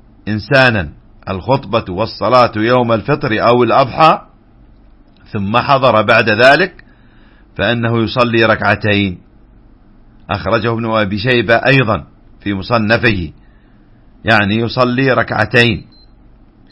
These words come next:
يصلي ركعتين كصلاة الناس. كذلك أيضا ما أخرجه ابن أبي شيبة في المصنف تحت باب، قال: "باب الرجل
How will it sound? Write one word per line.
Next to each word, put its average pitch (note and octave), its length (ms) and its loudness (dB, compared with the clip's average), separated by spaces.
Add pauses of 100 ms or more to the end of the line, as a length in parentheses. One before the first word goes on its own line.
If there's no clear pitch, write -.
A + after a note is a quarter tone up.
(160)
يصلي G2 420 -2
ركعتين A2+ 840 0 (500)
كصلاة B2+ 500 2
الناس. A#2 640 -4 (2000)
كذلك D3+ 420 2
أيضا C3 300 0
ما A#2+ 220 -2
أخرجه A#2+ 580 -2 (240)
ابن F#2+ 160 -6
أبي G2 240 -4
شيبة A2+ 480 0
في G2+ 80 -8
المصنف G2+ 580 -4 (800)
تحت F#2 220 -10
باب، A#2 400 2 (420)
قال: A2+ 300 0
"باب A2 280 0
الرجل C3 680 -2